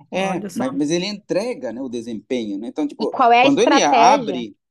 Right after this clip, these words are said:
Speaker 1: quando
Speaker 3: Hum.
Speaker 1: ele abre a, pra captação, ele fa-, ele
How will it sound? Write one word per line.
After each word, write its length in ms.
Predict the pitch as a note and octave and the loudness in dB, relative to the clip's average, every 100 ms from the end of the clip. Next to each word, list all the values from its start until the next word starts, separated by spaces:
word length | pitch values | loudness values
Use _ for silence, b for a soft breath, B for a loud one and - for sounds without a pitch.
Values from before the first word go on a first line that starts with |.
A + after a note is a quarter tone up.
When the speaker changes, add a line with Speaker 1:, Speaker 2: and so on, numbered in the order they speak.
| _ _ _ _ | _ _ _ _
Speaker 1:
quando 220 | D3+ G#3+ | -2 0
Speaker 3:
Hum. 40 | G#3+ | 0
Speaker 1:
ele 180 | G#3+ F3 | -2 -4
abre 400 | D#3 B3 E3 C3+ | -4 -6 -6 -8
a, 80 | |
pra 160 | B2 C#3 | -6 -6
captação, 600 | C3 B2 G#2+ - D3+ F#3+ | -6 -12 -16 -10 -8 -6
ele 180 | F#3 F#3 E3+ - _ _ _ _ - | -6 -6 -8 -12 _ _ _ _ 0
fa-, 220 | G3 G#3+ | 0 2
ele 340 | D3+ E3 A#3+ | 2 4 2